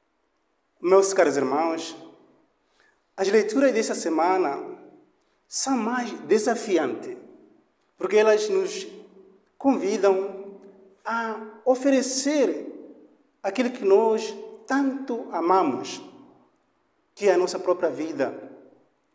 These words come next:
o nosso próprio ser. A primeira leitura tirada da, do livro da Sabedoria,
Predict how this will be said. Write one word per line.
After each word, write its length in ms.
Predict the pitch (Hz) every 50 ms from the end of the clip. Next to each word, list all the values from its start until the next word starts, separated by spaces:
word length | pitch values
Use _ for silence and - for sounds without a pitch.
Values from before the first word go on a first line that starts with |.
| _ _
o 100 | - 185
nosso 300 | 180 202 247 214 - -
próprio 300 | - 208 - - - 196
ser. 600 | - - - 214 160 131 - - - - - - - - - - _ _ _ _ _ _ _ _ _ _ _ _ - _ _
A 100 | - 226
primeira 300 | 226 254 269 285 302 285
leitura 460 | 254 202 - - - 233 247 240 208
tirada 440 | - - 185 175 185 196 220 214 208
da, 160 | 175 170 156 - - - - - - - - - - _ _ _ _ _ _ _ _ _ _
do 160 | 139 135 160
livro 340 | 170 180 214 226 - 202 175
da 160 | 143 156 151
Sabedoria, 800 | 151 156 226 226 180 175 143 143 143 156 180 190 185 170 160 -